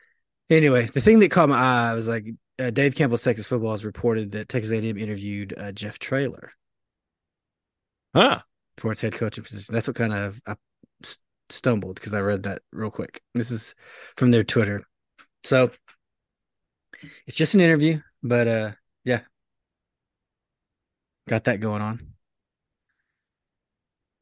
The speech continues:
Speaker 1: But yeah, that's what we're doing. We're gonna go see that movie. Um,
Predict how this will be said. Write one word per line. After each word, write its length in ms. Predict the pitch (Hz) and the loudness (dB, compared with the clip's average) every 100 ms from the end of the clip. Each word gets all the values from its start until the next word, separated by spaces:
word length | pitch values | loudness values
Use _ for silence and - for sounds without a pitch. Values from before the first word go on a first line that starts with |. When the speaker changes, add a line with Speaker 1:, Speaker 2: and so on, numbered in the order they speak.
| _ _ _ _ - | _ _ _ _ 0
Speaker 1:
But 140 | 139 | 6
yeah, 160 | 151 151 | 8 8
that's 180 | 143 - | 8 6
what 100 | 147 | 6
we're 140 | 143 | 6
doing. 300 | 139 143 139 - | 4 2 0 -6
We're 80 | 123 | -2
gonna 160 | 127 | 0
go 60 | 127 | 0
see 160 | - 123 | 0 -2
that 180 | 127 | -2
movie. 520 | 131 131 131 131 127 110 | -2 -2 -2 -2 -4 -6
Um, 640 | 110 110 107 107 107 | -8 -6 -8 -8 -10